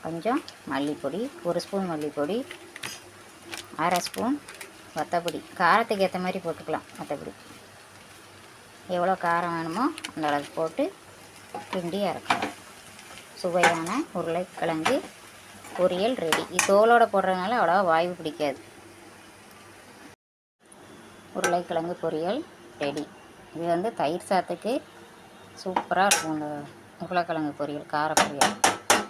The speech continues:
இப்படியும் செய்யலாம், வேக வச்சு செய்யலாம், அது பொடி மாசும்பாங்க. இது வந்து பொடியா வெட்டி தோலோட சீவி குட்டி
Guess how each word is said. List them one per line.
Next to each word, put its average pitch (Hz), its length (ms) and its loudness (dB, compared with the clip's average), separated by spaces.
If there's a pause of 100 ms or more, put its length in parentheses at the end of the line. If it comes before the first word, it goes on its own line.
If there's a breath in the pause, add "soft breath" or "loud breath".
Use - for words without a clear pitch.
(320)
இப்படியும் 226 400 2
செய்யலாம், 196 420 4 (120)
வேக 185 200 10 (120)
வச்சு 196 200 -2 (120)
செய்யலாம், 185 340 4
அது 190 80 4 (100)
பொடி 185 160 2 (120)
மாசும்பாங்க. 160 440 -2 (760)
இது 208 80 6 (100)
வந்து 226 160 4 (260)
பொடியா 214 320 6 (120)
வெட்டி 262 260 -2 (680 loud breath)
தோலோட 220 340 10 (120)
சீவி 214 260 0 (600)
குட்டி 208 160 4